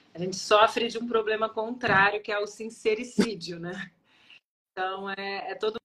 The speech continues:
mundo tão sincero que às vezes é um excesso de sinceridade, assim, que comete quase um... coisas que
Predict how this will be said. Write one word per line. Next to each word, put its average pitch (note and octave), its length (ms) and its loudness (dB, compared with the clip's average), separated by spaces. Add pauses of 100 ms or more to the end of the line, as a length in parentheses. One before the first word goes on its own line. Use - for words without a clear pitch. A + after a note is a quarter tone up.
mundo A#3 220 -2
tão B3 180 0
sincero B3+ 880 6
que A3+ 100 -10
às G#3 80 -6
vezes A3+ 220 -6
é A#3+ 60 -6
um A#3 100 -6
excesso A#3 920 -8
de F#3+ 100 -10
sinceridade, A3 1000 2
assim, G#3 400 -10
que - 300 -8 (160)
comete G3+ 420 -4
quase G#3+ 360 -2
um... A#3 340 -12 (460)
coisas A3 380 -2
que G#3+ 200 -4